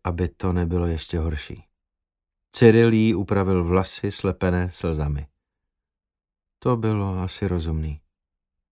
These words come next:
Chvíli tak u něj ještě ležela, ale pak se ho pustila, zkusila se skonzolidovat a nakonec mu dala vděčnou pusu na tvář.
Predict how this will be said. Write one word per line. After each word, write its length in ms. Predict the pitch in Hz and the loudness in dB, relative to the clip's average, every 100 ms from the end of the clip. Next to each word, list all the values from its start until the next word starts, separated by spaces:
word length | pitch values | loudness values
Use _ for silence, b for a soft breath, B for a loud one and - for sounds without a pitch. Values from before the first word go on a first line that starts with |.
| _ _ _ _ _ b b b b b b | _ _ _ _ _ b b b b b b
Chvíli 400 | - 143 170 175 | 4 6 8 8
tak 260 | 175 170 - | 8 4 4
u 100 | 170 | 2
něj 360 | 165 160 160 | 4 4 4
ještě 300 | 151 147 - | 2 2 2
ležela, 540 | 143 127 135 131 139 143 _ _ _ - | 4 4 4 4 2 -2 _ _ _ 6
ale 200 | 131 135 | 8 8
pak 200 | 139 - | 6 4
se 120 | 147 | 4
ho 120 | 131 | 4
pustila, 640 | 135 127 - 135 131 143 143 - | 2 -4 0 0 2 0 -6 -14
zkusila 500 | - 131 - 117 107 | -6 -4 0 0 0
se 160 | - | 0
skonzolidovat 880 | - - 95 92 104 110 120 135 147 - _ 123 | -2 2 2 4 4 4 2 0 -2 -6 _ 8
a 180 | 120 | 8
nakonec 540 | 123 131 147 143 139 - | 8 4 4 4 2 0
mu 180 | 113 98 | 2 4
dala 260 | 117 98 | 2 2
vděčnou 560 | 78 92 101 - 104 104 | 0 -2 -2 -2 -2 -2
pusu 360 | - 98 - | -6 -6 -2
na 100 | 85 | -2
tvář. 460 | 76 76 71 - | -2 -6 -8 -12